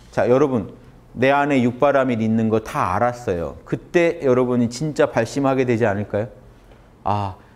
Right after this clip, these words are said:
세세생생 이 내 안에 있는 이 육바라밀, 이 영원한 육바라밀을 온 우주에 펼치면서 살겠습니다라고 발심이 되는 겁니다.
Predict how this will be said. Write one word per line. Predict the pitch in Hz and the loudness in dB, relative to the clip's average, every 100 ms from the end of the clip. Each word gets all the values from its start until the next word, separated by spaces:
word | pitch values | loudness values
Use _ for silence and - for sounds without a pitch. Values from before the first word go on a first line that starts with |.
| - | -20
세세생생 | - 175 233 233 220 185 175 165 165 143 127 | -8 0 0 2 0 0 -6 -2 -2 0 0
이 | 165 151 | -2 -2
내 | 113 120 | 2 4
안에 | 147 151 151 | 4 2 0
있는 | 143 139 135 | 0 0 0
이 | 131 139 | 0 0
육바라밀, | 123 127 139 120 113 104 | -2 2 2 4 2 -2
이 | 117 147 | -2 2
영원한 | 156 165 160 156 143 | 2 2 0 2 2
육바라밀을 | 113 110 131 123 110 107 139 131 - - - - | 2 2 2 2 2 2 2 0 -2 -16 -20 -4
온 | 107 180 226 233 180 | 0 2 2 2 0
우주에 | 143 147 127 127 147 165 - - - - - | -2 -2 0 2 2 0 -8 -20 -20 -20 -20
펼치면서 | - 214 208 190 156 131 143 | -4 -4 -4 -4 -2 -2 -4
살겠습니다라고 | 139 170 151 139 139 123 113 110 107 104 98 92 90 139 185 - - - _ | -4 -2 0 -2 -2 -2 0 0 0 -4 -2 -4 -2 -2 -2 -8 -20 -20 _
발심이 | - 113 - 113 | -6 -6 -2 -4
되는 | 98 92 90 | -2 -6 -8
겁니다. | 80 76 | -10 -16